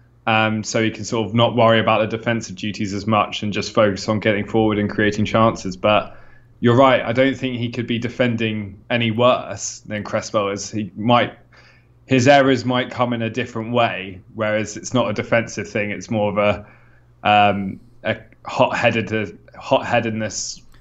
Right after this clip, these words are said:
clearance into the middle of the park like we saw against Brighton.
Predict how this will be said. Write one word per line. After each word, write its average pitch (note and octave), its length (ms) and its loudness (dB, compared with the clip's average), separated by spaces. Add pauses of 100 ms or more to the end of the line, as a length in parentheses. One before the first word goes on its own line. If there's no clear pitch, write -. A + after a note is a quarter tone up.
(460)
clearance A2 560 0
into G#2+ 220 -10
the A2+ 60 -4
middle G#2+ 220 -2
of G#2 80 -8
the A#2 80 -2
park A2 360 4
like G#2 160 0
we G#2 80 -6
saw A2+ 200 0
against G2+ 300 -4
Brighton. A2+ 560 2